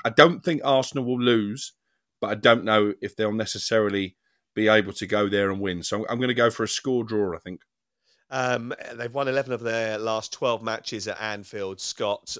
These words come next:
Speaker 2: at Liverpool this season. And one of the problems that Crook and I identified in the middle of the game against, well, in fact, before the game against, um, Manchester United was the midfield. We thought that Curtis Jones would come into midfield for the game against, uh,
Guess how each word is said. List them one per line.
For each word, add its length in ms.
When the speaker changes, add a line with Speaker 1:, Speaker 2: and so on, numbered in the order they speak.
Speaker 2:
at 120
Liverpool 380
this 160
season. 540
And 80
one 100
of 40
the 80
problems 360
that 140
Crook 200
and 100
I 140
identified 500
in 60
the 60
middle 440
of 280
the 100
game 420
against, 300
well, 60
in 60
fact, 180
before 320
the 100
game 260
against, 680
um, 580
Manchester 380
United 360
was 120
the 100
midfield. 380
We 100
thought 220
that 140
Curtis 320
Jones 340
would 120
come 140
into 160
midfield 320
for 80
the 80
game 260
against, 560
uh, 180